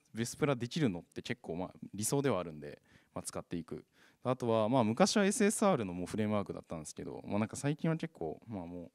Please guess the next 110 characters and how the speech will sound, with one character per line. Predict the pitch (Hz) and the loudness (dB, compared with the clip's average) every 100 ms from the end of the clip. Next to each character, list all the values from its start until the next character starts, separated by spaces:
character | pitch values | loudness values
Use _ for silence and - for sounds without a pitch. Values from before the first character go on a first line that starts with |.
| _ _ _ _ _ _ | _ _ _ _ _ _
う、 | 90 | -12
も | - | -12
う | |
説 | - 101 | -12 -4
明 | 113 | -2
し | 110 | -2
な | 120 | -4
く | |
て | 101 | -4
も | 92 | -4
い | |
い | 95 | -4
ぐ | 85 | -8
ら | |
い | 78 | -8
結 | - - | -8 -8
構 | 82 | -6
機 | - | 0
能 | 110 | 2
が | 90 | 2
充 | 87 95 | -2 -4
実 | - 101 | -2 -2
し | |
て、 | - 165 113 | 2 2 2
ま | |
あ、 | 98 | -2
な | |
ん | 104 | -8
か | - | -6
そ | 107 | -6
の | |
手 | 92 170 | 0 2
を | 110 | 2
抜 | |
く | 107 | 0
た | - | 0
め | 123 120 | 2 2
だ | |
け | 120 | 2
の | 131 | 2
フ | 117 | 2
レ | 127 | 4
ー | |
ム | 123 | 4
ワ | |
ー | 117 | 2
ク | |
じ | 92 | 0
ゃ | |
な | 85 | -4
く | 90 | -4
な | |
り | 87 | -6
ま | 90 | -6
し | - | -8
た | - | -10
み | |
た | - | -14
い | - | -18
な。 | - - - - - - | -20 -20 -20 -20 -20 -4
で、 | 147 | 0
あ | 180 | 2
と | 160 | 4
は、 | |
ま | 135 120 | 4 4
あ、 | |
一 | 113 - 170 | 0 -2 0
番 | 180 | 0
今 | 185 185 | -2 0
回 | 117 | 0
話 | 92 120 120 - | 0 -2 -2 -2
し、 | - | -6
話 | - 110 117 | -4 -2 -2
し | |
た | - 135 | 0 -2
い | |
内 | 98 98 | 0 -2
容 | 98 | -2
と | 110 | -2
し | |
て | 104 | -2
は、 | |
リ | 95 104 | -2 -2
ア | 117 | -2
ク | - | -2
ト | |
の | 123 | -4
破 | - | -4
壊 | 113 120 | -4 -4
的 | 120 - | -4 -4
変 | 131 117 | -4 -2
更 | - | 2
を | 117 | 2
あ | |
る | 95 | 0
程 | 92 | -6
度 | 80 | -6
吸 | - 95 | -6 -6
収 | - 87 | -4 -6
し | |
て | - | -6
く | - | -4
れ | 82 | -6
ま | 80 | -6
す | - 73 | -8 -10
み | |
た | 67 | -10
い | |
な。 | |
っ | 65 | -12